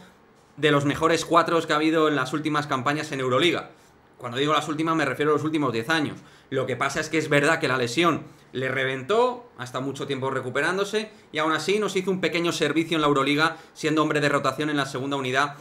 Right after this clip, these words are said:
en esta undécima histórica que ha conseguido el Real Madrid. Así que gran manera de cerrar su ciclo en el Real Madrid, que, lo dicho, creo que las lesiones le han lastrado, un jugador que también dependía de, de su físico, como todos, pero él mucho,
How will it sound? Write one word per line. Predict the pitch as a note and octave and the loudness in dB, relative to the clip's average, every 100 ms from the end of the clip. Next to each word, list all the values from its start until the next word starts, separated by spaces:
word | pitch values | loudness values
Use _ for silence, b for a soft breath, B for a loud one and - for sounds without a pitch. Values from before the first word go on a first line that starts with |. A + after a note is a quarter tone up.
| B - | B -8
en | B2+ | -6
esta | B2+ D3 | -2 -2
undécima | B2+ C3 C#3+ B2+ C3 | 0 -2 -2 0 -2
histórica | - - C#3 C3+ | -4 -2 0 0
que | B2 | 0
ha | A#2+ | 0
conseguido | A#2 A2+ A#2 | -4 -6 -4
el | G#2+ | -2
Real | G#2+ G#2+ | -4 -4
Madrid. | G#2 G#2+ - B B | -4 -6 -10 B B
Así | B2 D3+ | -8 -6
que | D3 E3 D#3 | -2 -2 -2
gran | B2+ E3+ E3 | 2 4 4
manera | D#3 D#3+ D#3 | 2 2 2
de | C#3+ C3+ | 2 0
cerrar | C#3 C3+ D3 | -2 -2 -2
su | C#3+ | -4
ciclo | C#3 D3 C#3 | -4 -2 0
en | C3 | 0
el | |
Real | B2 C#3+ | 2 2
Madrid, | C3+ B2+ F3+ - B B B B B B - | 2 0 -2 -6 B B B B B B -2
que, | C#3 C3 B2+ A#2 | 0 0 -2 -2
lo | D3 | 0
dicho, | D3 A2+ | -2 -4
creo | C#3 C#3+ | -4 0
que | C#3 | 0
las | C#3 | 0
lesiones | B2 C#3+ C#3+ C#3+ C#3 C3+ | -2 -2 0 0 -2 -2
le | |
han | C3+ C3 | -4 -2
lastrado, | B2+ - E3 E3+ F3+ F3+ | -4 0 2 4 4 2
un | B2 | -6
jugador | B2 C3+ | -2 -2
que | B2+ | -2
también | A#2+ C3 C3 | -2 -2 -2
dependía | B2+ A#2+ B2+ A#2 | -2 0 0 0
de, | A#2 A2 | -2 -4
de | G2+ G2+ | -8 -14
su | G#2+ | -8
físico, | B2+ E3+ - E3 | -2 -2 0 0
como | C3 B2 B2 | 0 -2 2
todos, | F3 D3+ | 4 2
pero | - B2 C3 | 0 -2 -2
él | B2 G#2+ | -2 -4
mucho, | - E2 C3 D#3+ D3 G3 - | -10 -10 -2 -2 -2 -4 -6